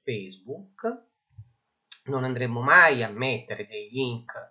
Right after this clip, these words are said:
su Facebook perché tutte le trattative verranno fatte su Messenger, in privato. Allora, il primo punto è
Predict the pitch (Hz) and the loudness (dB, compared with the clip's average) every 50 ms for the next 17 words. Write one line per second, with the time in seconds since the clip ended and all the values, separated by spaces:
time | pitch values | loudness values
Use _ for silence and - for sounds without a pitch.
0 | _ _ _ - - - - - - 151 123 120 - - 147 123 104 98 95 - | _ _ _ -20 -20 -18 -16 -12 -10 -8 -10 -8 -4 0 0 0 0 -2 -10 -14
1 | 113 135 190 196 - - - 214 220 220 - - _ _ - 202 214 214 - - | -14 -12 -14 -14 -14 -6 2 2 2 2 2 -6 _ _ 4 4 4 4 2 -6
2 | - - 214 131 110 107 113 120 143 165 - - - _ _ _ - 226 214 156 | 0 4 4 4 4 2 0 0 -2 -2 -4 -8 -16 _ _ _ -2 0 0 0
3 | 120 - - 127 127 127 120 135 131 143 147 - - 185 185 - 185 175 180 190 | -2 -4 -6 -4 -4 -2 0 2 2 2 0 0 -4 -4 -4 -4 -10 -6 -4 2
4 | 180 202 208 208 202 - - - 143 139 180 196 190 175 147 107 104 104 104 107 | 4 6 6 6 4 0 -12 -12 -2 2 4 4 4 6 6 4 4 4 -2 -10
5 | 113 117 127 147 165 160 - - - - 117 107 117 - - - - 127 117 - | -6 -2 2 2 2 0 -2 -8 0 2 2 2 2 -2 -6 -6 -4 -4 -4 -4
6 | - - - 147 131 - - - 127 117 110 - - - 104 104 95 98 98 - | -8 -12 -10 -10 -10 -12 -12 -8 -8 -8 -8 -8 -12 -14 -16 -18 -18 -16 -16 -16
7 | - - _ _ - 175 156 156 139 - - 139 143 139 107 - - - - - | -16 -18 _ _ -12 -10 -8 -8 -8 -8 -8 -8 -2 -2 -2 -2 -2 -8 -12 -12
8 | 110 - - - _ _ _ _ _ _ _ _ _ _ _ _ _ _ _ _ | -14 -14 -14 -20 _ _ _ _ _ _ _ _ _ _ _ _ _ _ _ _
9 | _ _ _ _ _ _ _ _ _ _ _ _ _ _ - _ _ _ _ _ | _ _ _ _ _ _ _ _ _ _ _ _ _ _ -20 _ _ _ _ _
10 | _ _ _ _ _ _ _ _ - _ - 170 196 185 147 120 101 98 - - | _ _ _ _ _ _ _ _ -10 _ 4 6 6 8 6 4 4 2 -4 -10
11 | - - - 131 120 - 196 208 208 202 214 240 247 254 240 - - 247 240 226 | -14 -10 -10 -6 2 8 10 12 12 10 8 2 2 2 0 4 10 10 10 10
12 | - - 143 117 101 - | 10 4 2 0 0 -4